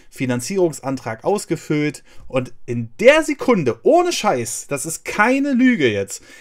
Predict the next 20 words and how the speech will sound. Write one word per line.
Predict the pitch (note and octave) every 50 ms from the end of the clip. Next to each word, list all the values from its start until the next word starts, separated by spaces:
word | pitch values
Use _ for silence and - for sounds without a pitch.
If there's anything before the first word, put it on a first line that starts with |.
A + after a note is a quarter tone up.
| - -
in | C3+ C#3+ D3+
der | A3 C4+ D4 D4
Sekunde, | - B3 - - C4 C4 C4 C4 C4 C4 A#3+ E3 D3+
wo | F#3+
ich | G#3+ -
die | - G3
Bestätigung | G3 F#3+ - - - A3+ C4+ A#3+ C4 A#3+ A3+ A3 G#3 G3
bekommen | F#3+ F3+ - G#3 G#3 G#3
habe | G3+ G3+ G3 F#3
von | - F3+ D#3+
Mediamarkt, | E3+ G3 G3+ G3 F#3 F3 F3+ E3+ -
ich | - C#3 -
darf's | - D3+ C#3+ -
abholen, | - G#3 A#3 - - - A3 A3 A3 G#3+ G#3+ - - -
habe | - C3+ D3+
ich | E3 D#3+
die | - D#3
Versandbestätigung | - - C#3+ A#2+ A#2 F3 G#3+ A3 - F#3+ - - - C#3+ C#3+ D3 D3+ C3+ C3+ C#3+ C#3+
von | - - A#2 G#2+
dem | A2 D3+ F#3